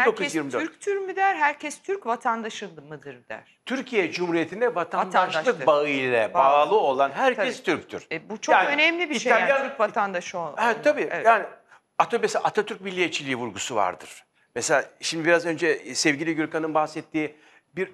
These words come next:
Speaker 1: özellik, itirazı ve isyanına kapalıdır. Kapalıdır bin dokuz yüz yirmi dört Anayasası. Şimdi onu, o bakımdan Ümit Özdağ bugünkü protokolde yirmi bir yerine yirmi dört vurgusu yapması esasında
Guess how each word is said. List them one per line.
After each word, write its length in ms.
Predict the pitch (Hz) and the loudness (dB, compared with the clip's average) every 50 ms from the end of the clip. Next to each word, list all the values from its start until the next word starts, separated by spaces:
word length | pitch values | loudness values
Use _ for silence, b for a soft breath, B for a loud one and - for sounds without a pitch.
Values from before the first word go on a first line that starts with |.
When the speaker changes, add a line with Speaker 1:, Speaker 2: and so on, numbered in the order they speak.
| _ - | _ -2
Speaker 1:
özellik, 800 | 151 147 135 - 196 185 180 180 180 - 196 214 202 - _ _ - | -2 -2 -2 -2 -2 -2 -2 -2 -4 -8 -10 -10 -10 -10 _ _ -12
itirazı 840 | 180 175 175 170 - - - 190 196 185 190 180 143 147 202 240 196 | -8 -8 -6 -6 -8 -8 -4 -2 0 0 0 0 -2 -6 -8 -4 -2
ve 120 | 196 156 | -2 -4
isyanına 680 | 156 175 147 - - 185 202 190 180 190 196 208 214 - | -4 -6 -6 -6 -4 0 2 2 2 2 2 0 0 2
kapalıdır. 540 | 180 - - 175 180 214 233 - 240 185 - - - - _ _ _ _ _ _ _ _ _ _ _ _ _ _ _ _ _ _ - | 2 6 6 4 4 4 4 4 4 4 4 -4 -12 -16 _ _ _ _ _ _ _ _ _ _ _ _ _ _ _ _ _ _ -4
Kapalıdır 460 | - 131 - 160 185 240 240 247 233 | -4 2 2 2 2 4 2 2 2
bin 80 | 226 214 | 4 0
dokuz 180 | 196 147 156 | 0 0 0
yüz 40 | 139 | -4
yirmi 140 | 151 143 131 | -4 -2 0
dört 180 | 131 127 - 139 | -2 -2 -2 -4
Anayasası. 500 | 117 107 101 95 82 82 76 - 78 - _ b b b b b b | -4 -4 -4 -6 -8 -10 -14 -16 -16 -16 _ b b b b b b
Şimdi 180 | - 240 240 | -10 -6 0
onu, 180 | - 156 170 220 214 170 - - | 0 2 4 4 2 0 -2 -2
o 180 | 139 151 165 | -2 4 4
bakımdan 420 | 240 240 240 262 226 175 147 131 131 | 4 4 4 0 0 2 0 0 0
Ümit 240 | 151 139 151 151 156 | 0 -2 -2 0 0
Özdağ 340 | 170 156 143 156 151 143 135 | 0 -2 2 2 2 2 2
bugünkü 260 | 143 143 165 147 131 | -2 -2 -2 -2 -2
protokolde 420 | - 143 131 117 120 123 170 208 202 | 0 0 0 0 0 -2 -4 -4 -2
yirmi 220 | 156 156 156 151 | 0 0 2 2
bir 80 | 175 165 | 2 2
yerine 200 | 160 147 135 127 | 4 2 2 2
yirmi 280 | 123 135 131 143 143 | 0 -2 -2 0 2
dört 200 | 180 170 180 - | 0 0 0 -2
vurgusu 320 | 131 127 117 117 - - 131 | -8 -6 -6 -6 -6 0 4
yapması 460 | 127 113 - - 127 123 - - 196 | 4 4 4 2 -4 -4 -2 -2 -2
esasında 640 | 135 113 - 123 117 117 139 175 220 262 302 285 | -4 0 2 2 2 2 0 -4 0 0 0 0